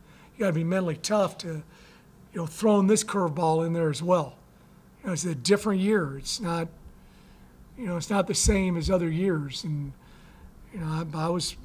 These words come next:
you know, those guys probably don't think I was young at one time, but I actually was. And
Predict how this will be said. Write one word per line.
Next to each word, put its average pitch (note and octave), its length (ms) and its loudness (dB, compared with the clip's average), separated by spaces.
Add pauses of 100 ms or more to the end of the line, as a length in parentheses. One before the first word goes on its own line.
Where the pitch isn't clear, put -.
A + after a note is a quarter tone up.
(180)
you G#3 60 -14
know, E3 140 -10
those E3 180 -8
guys F#3 240 -4
probably F#3+ 220 -2
don't F3+ 180 -4
think G#3+ 220 -4
I F3+ 100 -4
was D#3+ 180 -6
young E3+ 200 -4
at G3 80 -8
one F3 220 -8
time, F#3 280 -4
but F3 160 -2
I F3+ 120 -4
actually F#3 340 -4
was. E3+ 420 -4
And E3 120 -10